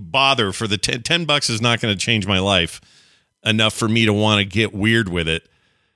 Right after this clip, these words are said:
But that's, <laughs> but that's my problem, is that it, Sony's so weird with this stuff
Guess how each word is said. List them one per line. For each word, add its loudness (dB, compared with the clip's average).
But 2
that's, 2
<laughs> -14
but 0
that's 0
my 2
problem, 2
is 0
that 0
it, 0
Sony's 2
so 2
weird 2
with 0
this 0
stuff 0